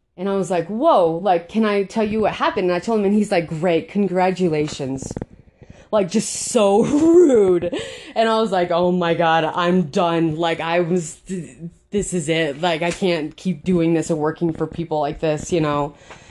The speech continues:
So I panicked. I still stayed. I just, that's when I started going into a panic attack, and I had never had one before. And so I went into, when we brought our first patient back, um, I sat down to do suctioning,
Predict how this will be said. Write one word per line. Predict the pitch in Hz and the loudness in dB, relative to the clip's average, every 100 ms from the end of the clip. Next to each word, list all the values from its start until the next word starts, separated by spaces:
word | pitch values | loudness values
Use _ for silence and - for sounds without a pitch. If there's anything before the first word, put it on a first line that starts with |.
| - - - - | -20 -20 -20 -10
So | - 233 | 0 2
I | 185 214 | 2 0
panicked. | 214 214 190 170 | -2 -2 -2 -2
I | 185 151 202 | -2 0 -2
still | - 254 262 | -2 -2 -2
stayed. | - - 226 190 175 180 | -2 -2 0 2 2 0
I | 185 185 | 0 0
just, | 185 185 - | -2 -6 -2
that's | 185 185 | -2 -2
when | 196 190 | -4 -2
I | 180 | -2
started | 180 190 180 | -2 -2 0
going | 170 160 | 2 2
into | 160 156 165 | 0 -2 -4
a | |
panic | - 170 170 196 | -4 -4 -2 -2
attack, | 151 170 143 175 | -4 -4 -4 -2
and | 170 | -2
I | |
had | 175 165 | -2 -2
never | 175 175 175 165 | 0 2 2 0
had | 156 160 165 | 0 0 0
one | 143 | -4
before. | 143 139 151 135 131 - - - 185 | -6 -4 -2 -2 -4 -12 -20 -12 -6
And | 190 | -4
so | 202 | 0
I | 190 | 2
went | 185 202 220 | 2 2 2
into, | 220 226 170 | 2 0 0
when | 180 180 | 0 2
we | 185 185 | 2 2
brought | 165 170 156 | 0 0 0
our | 180 | 0
first | 175 - | -2 -2
patient | 190 185 185 165 | -4 -2 0 0
back, | 151 147 - - _ _ | 0 0 -4 -16 _ _
um, | 175 160 151 143 _ _ _ _ - | -8 -4 -6 -8 _ _ _ _ -8
I | 175 | -4
sat | - 170 | -2 -2
down | 170 175 | 0 -2
to | 170 | -2
do | 170 | -4
suctioning, | 160 185 175 208 196 190 190 | -2 -4 -4 -2 0 2 0